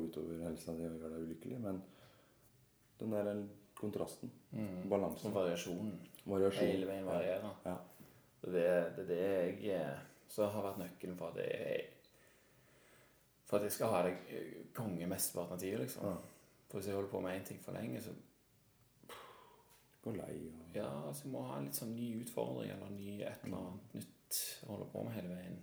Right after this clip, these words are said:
Speaker 1: Mm.
Speaker 2: Da, da er jeg jækla fornøyd, liksom. Jeg liker
Speaker 1: Mm.
Speaker 2: den der startfasen i ting.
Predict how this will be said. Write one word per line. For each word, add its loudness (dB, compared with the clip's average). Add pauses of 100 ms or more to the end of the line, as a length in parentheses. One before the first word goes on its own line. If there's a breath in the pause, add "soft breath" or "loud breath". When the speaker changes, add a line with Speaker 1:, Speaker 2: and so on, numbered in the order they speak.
(140)
Speaker 1:
Mm. 0
Speaker 2:
Da, 2
da -2
er -2
jeg -6
jækla -10
fornøyd, -8
liksom. -12
Jeg -4
liker 0
Speaker 1:
Mm. -6
Speaker 2:
den -2
der -4
startfasen -2
i -6
ting. -8